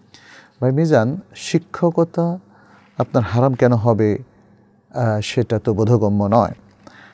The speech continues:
হ্যাঁ, আপনার প্রতিষ্ঠান যদি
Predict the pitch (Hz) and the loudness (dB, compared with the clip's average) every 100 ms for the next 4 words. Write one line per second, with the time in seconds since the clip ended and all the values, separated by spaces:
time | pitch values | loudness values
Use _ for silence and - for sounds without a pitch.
0 | - - 107 - 123 _ _ _ - 131 | -6 0 0 -2 -12 _ _ _ -6 -6
1 | - 160 165 135 123 143 - 113 - - | -2 -2 0 0 0 -2 -2 -2 -4 -8
2 | 120 117 123 117 113 104 | -6 -2 0 2 2 0